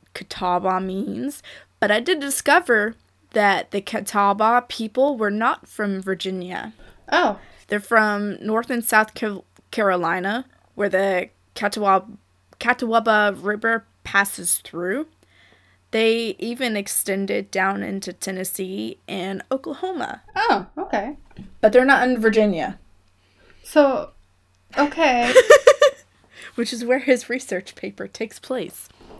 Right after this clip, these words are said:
Speaker 2: I'm just gonna say this guy does not <laughs> exist.
Speaker 1: Well, he might not necessarily know his geography very well. <laughs>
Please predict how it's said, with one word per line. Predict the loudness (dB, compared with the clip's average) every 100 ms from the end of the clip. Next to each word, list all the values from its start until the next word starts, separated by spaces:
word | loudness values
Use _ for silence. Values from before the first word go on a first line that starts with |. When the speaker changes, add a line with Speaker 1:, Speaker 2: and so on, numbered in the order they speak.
| -20 0
Speaker 2:
I'm | 4 4 2 0 -4 -2
just | 0 0 -2 -2
gonna | 0 -2
say | 0 0 0
this | -2 -4 -8 -16 -10
guy | -4 -2 -2 -4 -4
does | -8 -12 -8 -8 0 6
not | 6 6
<laughs> | 2
exist. | -10 -10 -10 -12 -12 -12 -16 -20 _ _ _ -20 -20 -20 -20 -20 -20 -20 -20 -20 -20 -20 -20 -20 -20 -20 _ _ _
Speaker 1:
Well, | 4 4 6
he | 2
might | 0 -2 -6 -4
not | -4 -4
necessarily | -4 -8 -10 -8 -6 -4 -4
know | -2 -2 -2
his | -2 -4 -6
geography | -8 -4 -2 -2 -4 -4 -4
very | -2 -2 -2
well. | -4 0 0
<laughs> | 2